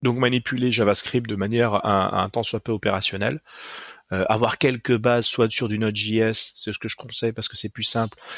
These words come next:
soit éventuellement sur des, sur des technologies P H P. Moi, en l'occurrence, j'étais développeur Symfony quand j'ai rejoint la formation et ça s'est très bien passé quand même.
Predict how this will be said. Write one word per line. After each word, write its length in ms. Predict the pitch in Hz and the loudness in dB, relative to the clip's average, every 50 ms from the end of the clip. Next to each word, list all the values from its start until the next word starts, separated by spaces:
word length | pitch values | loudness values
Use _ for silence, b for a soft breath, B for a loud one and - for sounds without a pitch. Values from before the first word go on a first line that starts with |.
| B B B | B B B
soit 360 | - - - 135 127 123 117 | -4 0 4 6 6 6 6
éventuellement 640 | 113 107 113 117 113 - 117 107 104 110 113 110 113 | 4 4 4 2 2 2 2 2 2 2 0 0 0
sur 180 | 110 - - 101 | -2 -2 -4 -2
des, 440 | 95 92 92 90 90 90 90 92 92 | -2 0 0 0 0 -2 -2 -2 -2
sur 180 | - - 101 | -2 -2 -2
des 80 | 92 92 | -4 -6
technologies 500 | - 104 98 101 101 98 95 92 101 95 | -6 -6 -6 -4 -4 -4 -4 -6 -6 -6
P 140 | - 101 90 | -4 -2 -2
H 180 | 87 - - | -2 -2 0
P. 200 | - 139 147 - _ _ - | 2 2 0 0 _ _ 0
Moi, 120 | 113 113 | 2 4
en 20 | 113 | 4
l'occurrence, 440 | 101 98 - - 117 104 113 113 - | 4 2 -2 -2 -2 -2 0 0 -2
j'étais 100 | - 104 | -2 -2
développeur 460 | 98 101 98 101 95 - 110 - - | -4 -4 -4 -4 -2 -2 0 0 0
Symfony 480 | - 110 101 - - 101 104 104 107 | 0 0 -2 -2 -2 -2 0 -2 -4
quand 100 | - - | -6 -8
j'ai 140 | 92 - 95 | -6 -6 -6
rejoint 320 | 87 - 95 95 104 101 95 | -6 -8 -8 -6 -4 -4 -4
la 80 | 92 | -4
formation 500 | - - 87 92 92 - - 87 90 156 | -4 -6 -4 -2 0 0 0 0 0 -2
et 40 | - | -4
ça 120 | - - | -4 -6
s'est 140 | 92 - 95 | -8 -8 -8
très 160 | - - 101 | -8 -10 -8
bien 160 | 92 92 92 - | -8 -8 -8 -6
passé 240 | - - - - | -4 -4 -4 -2
quand 100 | - 98 | -2 -4
même. 140 | 95 - 87 | -4 -4 -6